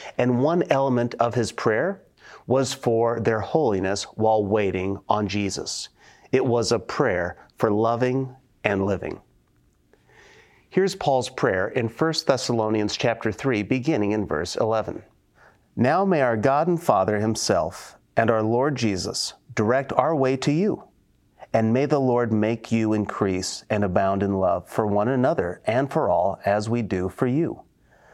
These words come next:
so that he may establish your hearts blameless in holiness before our God and Father at the coming of our Lord Jesus with all his saints." You may remember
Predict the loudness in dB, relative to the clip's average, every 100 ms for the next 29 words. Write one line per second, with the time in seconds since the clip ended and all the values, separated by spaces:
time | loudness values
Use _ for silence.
0 | -20 -4 0 2 0 0 2 2 0 -2
1 | 0 0 2 0 0 0 2 0 0 -4
2 | -2 0 2 0 -2 -2 -2 0 0 0
3 | 0 -4 -4 -2 0 2 2 0 2 2
4 | 2 0 0 2 2 0 -6 -10 _ -20
5 | -2 0 0 0 0 0 2 0 2 0
6 | 0 0 0 0 -2 -2 -4 -8 -10 -6
7 | 0 2 4 2 -2 -2 -2 -4 -6 -8
8 | -10 _ _ _ _ _ _ _ _ _
9 | _ _ _ 0 2 4 4 4 2 2
10 | 0 -4